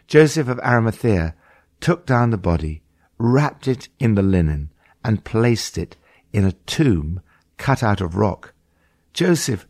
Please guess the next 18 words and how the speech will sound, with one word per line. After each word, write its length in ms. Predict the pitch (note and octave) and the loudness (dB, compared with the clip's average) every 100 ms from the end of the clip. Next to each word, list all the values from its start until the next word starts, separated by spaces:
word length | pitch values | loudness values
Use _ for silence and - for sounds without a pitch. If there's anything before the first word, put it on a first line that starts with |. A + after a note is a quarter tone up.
| - | -4
would 140 | D3 | -2
have 80 | C3 | 0
noticed 520 | C3+ D3+ D3+ G#2 F2 | 2 2 0 -4 -8
if 120 | G#2 | -10
Jesus 340 | - C#3 A#2 G#2 | -4 -2 -2 -2
was 120 | G#2 | -6
still 280 | - A#2 G#2+ | -2 0 2
alive 480 | G#2 A2 G#2 F2 E2+ | 2 2 0 -2 -4
and 160 | F#2 | -4
breathing. 460 | F2+ G#2+ E2+ C#2+ D2+ _ _ _ _ _ _ | 0 2 0 -6 -14 _ _ _ _ _ _
He 140 | B2+ | -2
would 160 | A#2 A2 | 0 2
not 260 | A#2 C#3+ | 2 0
have 240 | C3 A2+ - | -2 -4 -4
buried 460 | G#2 F#2+ E2 F2 - - | -2 0 -2 -6 -16 -6
a 60 | G2+ | 0
living 600 | G2 G2+ G#2 F2 E2 E2 | 4 4 4 0 -4 -6
Jesus. 600 | - F2 C#2+ C#2 - - | -8 -6 -6 -10 -16 -18